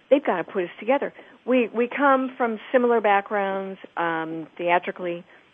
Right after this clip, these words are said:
We have very similar work ethics and work sensibilities, and we just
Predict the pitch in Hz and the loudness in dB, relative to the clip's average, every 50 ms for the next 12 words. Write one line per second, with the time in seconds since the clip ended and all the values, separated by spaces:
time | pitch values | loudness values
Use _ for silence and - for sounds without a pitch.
0 | _ _ - 185 196 190 185 180 170 160 160 190 196 196 196 196 190 - - - | _ _ 0 2 4 4 4 2 0 -2 0 2 4 4 4 4 2 0 -6 -2
1 | - 233 226 226 226 220 220 208 202 202 196 190 - - - 175 175 185 208 214 | -2 0 2 2 2 2 4 4 4 2 0 -2 -4 -8 -8 -2 4 6 6 6
2 | 247 - - - - _ _ _ _ - - 208 - - 220 - - - - - | 6 2 -4 -8 -8 _ _ _ _ 4 4 4 4 2 -4 -4 -6 -14 -16 -16
3 | - - - _ _ - - _ _ - - 185 180 180 180 180 196 208 202 - | -20 -20 -20 _ _ -20 -20 _ _ -2 0 0 0 0 2 2 2 0 0 -4
4 | - - 220 202 196 - 196 165 190 185 180 185 180 190 190 190 190 185 - - | -8 -6 -6 -6 -6 -10 -8 -2 0 0 2 2 2 2 2 2 0 -2 -4 -6
5 | - 190 185 190 190 202 208 196 - 233 233 226 | -6 -4 -4 -2 -2 -4 -4 -2 0 0 0 0